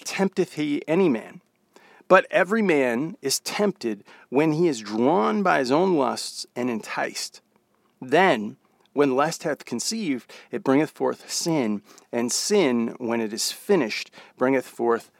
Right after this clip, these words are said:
death. Do not err, my beloved brethren. Every good gift and every perfect gift is from above, and cometh down from the Father of lights, with whom is no variableness, neither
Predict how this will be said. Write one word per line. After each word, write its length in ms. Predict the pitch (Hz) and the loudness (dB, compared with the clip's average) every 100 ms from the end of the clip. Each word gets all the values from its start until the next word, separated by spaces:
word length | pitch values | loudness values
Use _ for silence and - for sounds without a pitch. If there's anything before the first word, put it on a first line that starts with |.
| _ _ | _ _
death. 500 | 95 113 - - - _ _ _ _ _ _ - | -10 -10 -8 -18 -20 _ _ _ _ _ _ -10
Do 180 | 160 277 | 0 4
not 240 | 339 330 | 6 4
err, 460 | 208 131 117 170 214 _ _ _ _ _ | 2 2 0 -4 -6 _ _ _ _ _
my 160 | 156 165 | 4 6
beloved 420 | 151 135 113 110 | 6 4 2 -2
brethren. 400 | 127 120 131 226 - _ _ - - - - | -2 0 -2 -6 -10 _ _ -20 -20 -20 2
Every 600 | 190 294 294 226 175 147 | 12 12 12 12 4 4
good 280 | 123 127 107 | 2 2 0
gift 400 | 151 233 - 139 - - | -2 -2 -6 -20 -20 -6
and 200 | 120 - - | -4 -4 -2
every 460 | 269 262 165 127 113 | 2 2 2 -2 -2
perfect 500 | - 285 233 123 - | 0 0 0 -6 -2
gift 320 | 113 117 - | -4 -4 -6
is 80 | - | -2
from 260 | - 131 | 2 2
above, 400 | 175 254 277 - _ _ _ _ _ _ | 4 2 2 -2 _ _ _ _ _ _
and 160 | 151 170 | 2 2
cometh 360 | - 165 202 | 2 2 2
down 440 | - 123 107 123 170 | 0 -4 -4 -8 -8
from 260 | - 151 | 2 4
the 80 | 202 | 4
Father 400 | - 143 127 131 | 4 4 6 4
of 100 | 127 | -2
lights, 520 | 127 135 131 117 - - - - _ _ - | 0 0 0 -4 -10 -12 -20 -20 _ _ -8
with 380 | 143 202 208 - | 0 0 -2 -4
whom 540 | 214 214 131 120 160 _ _ | 4 6 6 2 -4 _ _
is 200 | 143 143 | -4 -2
no 280 | 143 139 151 | 0 2 2
variableness, 760 | 135 127 123 117 117 113 117 - - | 2 2 2 0 -2 -2 -4 -10 -6
neither 720 | 127 135 185 175 156 156 | -2 0 0 0 -2 -2